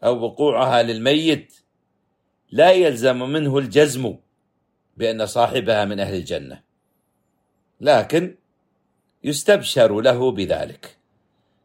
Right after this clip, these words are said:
كما أن عدم وقوع شيء منها للميت لا يلزم منه الحكم بأنه غير صالح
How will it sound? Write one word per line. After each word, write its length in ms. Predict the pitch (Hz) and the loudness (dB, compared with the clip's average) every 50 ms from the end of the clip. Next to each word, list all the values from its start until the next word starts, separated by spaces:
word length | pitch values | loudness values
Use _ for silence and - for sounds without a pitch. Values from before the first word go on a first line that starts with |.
| _ _ | _ _
كما 480 | - 120 127 131 127 127 113 104 135 | 0 0 0 2 0 -2 0 0 -2
أن 200 | 151 147 135 123 | -2 0 0 0
عدم 560 | 120 110 110 147 180 175 - 156 139 123 123 | 0 0 2 2 2 4 4 2 2 2 0
وقوع 600 | 120 127 131 127 - 165 180 175 160 127 107 117 | 0 0 0 0 4 4 6 6 6 2 0 -4
شيء 480 | 110 98 - 180 175 180 160 - 120 127 | -6 -2 0 2 2 2 0 -2 -6 -6
منها 680 | 117 110 113 123 156 175 175 165 170 185 190 202 190 | -6 -6 -6 -4 -4 -4 -4 -2 0 2 4 4 4
للميت 720 | 175 165 156 143 147 160 185 196 208 220 220 220 - - 208 | 2 2 -2 -2 0 0 0 0 2 0 0 0 0 -4 -2
لا 120 | 247 254 | 2 4
يلزم 400 | 226 208 170 156 143 156 156 160 160 156 151 143 | 4 4 4 2 -2 -2 -2 -2 0 -2 -2 -2
منه 200 | 156 170 160 151 | -2 -2 -2 -2
الحكم 580 | 131 117 - 170 202 196 - 190 175 143 - - _ _ _ _ _ _ _ _ _ - | -4 0 2 0 0 2 2 -2 -2 -2 -6 -12 _ _ _ _ _ _ _ _ _ -4
بأنه 260 | 113 120 131 127 123 | -4 -4 -2 -2 -2
غير 280 | 117 117 135 135 127 | 2 2 2 2 2
صالح 600 | 120 - - 127 131 135 131 135 - - - - | 0 -2 0 2 2 4 2 2 0 -2 -12 -20